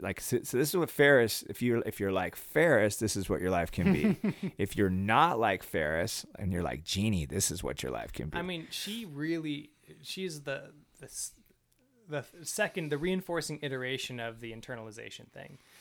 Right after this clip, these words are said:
Speaker 2: You know, the Charlie Sheen, uh, talking to her in the police office is a, is a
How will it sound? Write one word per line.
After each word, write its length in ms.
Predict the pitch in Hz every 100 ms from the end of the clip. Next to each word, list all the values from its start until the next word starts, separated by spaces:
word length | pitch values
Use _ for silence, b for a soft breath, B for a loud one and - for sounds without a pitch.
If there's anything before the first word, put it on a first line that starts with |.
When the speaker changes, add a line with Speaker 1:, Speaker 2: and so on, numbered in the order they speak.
| b b
Speaker 2:
You 80 | 135
know, 160 | 120
the 360 | 117 117 113 117 123 139 - 147 _ -
Charlie 320 | - 135 123
Sheen, 480 | 113 135 120 113 110 b b b -
uh, 260 | 120 110 120
talking 340 | - 120 123 117
to 120 | 113
her 360 | 110 107 110 117
in 400 | 113 110 110 110 - - 113
the 200 | 110 110 -
police 240 | 131 -
office 500 | 117 107 117 113 - - _ _ _
is 140 | 139 127
a, 100 | 127 -
is 140 | 131
a 80 | 117